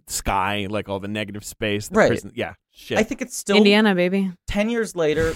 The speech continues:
Speaker 2: looks better.
Speaker 1: Just gonna say
Speaker 3: Beautiful.
Speaker 1: that every ten minutes.
Speaker 3: Gorgeous. Gorgeous state. No, I don't like Indiana.
Speaker 1: Oh.
Speaker 2: I,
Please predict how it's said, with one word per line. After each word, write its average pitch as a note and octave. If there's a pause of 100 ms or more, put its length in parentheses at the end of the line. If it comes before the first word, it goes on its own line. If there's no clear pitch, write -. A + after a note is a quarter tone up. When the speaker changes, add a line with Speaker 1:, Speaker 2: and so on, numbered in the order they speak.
Speaker 2:
looks D#3
better. D3+
Speaker 1:
Just A3
gonna A3
say G3+
Speaker 3:
Beautiful. D3+
Speaker 1:
that -
every B2+
ten C3
minutes. G3+
Speaker 3:
Gorgeous. F#3
Gorgeous G3+
state. E3
No, D#3+
I E3
don't D3+
like D3+
Indiana. F3 (180)
Speaker 1:
Oh. F3
Speaker 2:
I, -